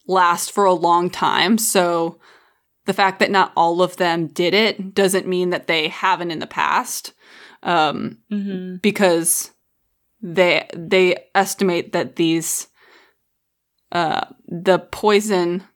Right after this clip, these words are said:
Speaker 1: that they put on these hairs can last for a couple months,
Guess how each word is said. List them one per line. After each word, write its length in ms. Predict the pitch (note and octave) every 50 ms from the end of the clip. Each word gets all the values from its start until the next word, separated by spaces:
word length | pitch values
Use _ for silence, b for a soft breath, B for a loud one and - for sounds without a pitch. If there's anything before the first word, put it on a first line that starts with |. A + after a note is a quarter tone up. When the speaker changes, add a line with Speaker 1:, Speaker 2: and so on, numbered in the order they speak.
| _ _ -
Speaker 1:
that 120 | G#3 F#3 -
they 100 | F3+ F3
put 260 | F3+ - A3 G3 -
on 140 | - F3+ F3+
these 160 | E3+ E3+ -
hairs 360 | - F#3+ E3 D#3+ D#3 E3+ -
can 160 | - G#3+ F#3
last 320 | F3 E3 D#3 D#3+ - - -
for 80 | F#3+ E3+
a 40 | D#3+
couple 300 | - F#3 F3 - E3 D#3
months, 560 | D#3 D#3 E3 G3 C4+ C4 - - - -